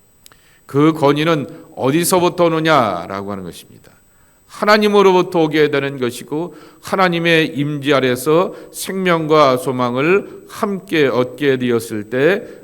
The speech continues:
만나게 되는 것입니다. 자, 그래서 오늘 여기 말씀을 통하여 우리가 깨닫고 교훈을 받는 것은 하나님은 지도자에게 먼저 책임을 물으신다라고 하는 것입니다.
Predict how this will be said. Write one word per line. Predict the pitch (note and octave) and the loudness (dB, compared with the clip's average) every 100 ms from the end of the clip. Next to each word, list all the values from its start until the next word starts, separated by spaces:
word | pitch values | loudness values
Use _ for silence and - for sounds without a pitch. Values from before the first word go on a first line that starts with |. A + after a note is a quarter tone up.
| - | -14
만나게 | E2+ A2+ C3 B2 A#2+ A#2+ A2+ A2 | -8 -6 -2 0 0 2 2 0
되는 | A2+ A2+ A2+ | -4 -6 -6
것입니다. | G2 - - D#2 D2+ C#2 _ _ A#2 _ _ _ _ _ _ _ _ _ _ | -8 -10 -14 -20 -20 -20 _ _ -20 _ _ _ _ _ _ _ _ _ _
자, | - - G#2+ | -16 -16 -4
그래서 | D3+ D#3 F3 | -2 0 2
오늘 | D3 D#3 C#3+ C3+ - - - _ A#2+ | 2 4 2 -2 -8 -18 -20 _ -2
여기 | C3 D#3 D#3 | 0 0 2
말씀을 | D3 D3 - D#3 D3+ | 2 2 -2 -4 -4
통하여 | D3 D3 D3 | -2 0 2
우리가 | C#3+ C#3 C#3 C#3 C3+ | 2 0 2 2 0
깨닫고 | D3 C#3+ C#3 - C#3 | -2 0 -2 -4 -6
교훈을 | C3+ A#2+ B2 B2+ | -4 -4 -2 -2
받는 | A#2+ A2+ A#2 A#2 | -4 -6 -8 -6
것은 | G#2 - B2+ G2+ E2 _ _ _ _ - _ _ _ | -8 -8 -12 -14 -18 _ _ _ _ -20 _ _ _
하나님은 | - F3+ F#3 F#3 F#3 F3 G#2+ - - _ _ | -14 -4 -2 -2 -2 -2 -6 -14 -20 _ _
지도자에게 | - D3 C3 D#3+ F3+ E3+ E3 E3 | -10 -4 -2 2 6 6 6 2
먼저 | D3+ C#3+ C3+ C3+ D3 F3 - - - _ | 2 0 -2 0 0 0 -4 -14 -20 _
책임을 | - G#3 G3+ F#3+ F#3 | -10 -8 -6 -2 0
물으신다라고 | E3+ D3 C#3+ B2+ B2+ B2 F#2 D2+ - F#2 G2 | 0 0 -2 -6 -4 -2 -4 -8 -12 -12 -10
하는 | F#2+ | -12
것입니다. | F2 - D#2 C2+ _ | -14 -16 -20 -20 _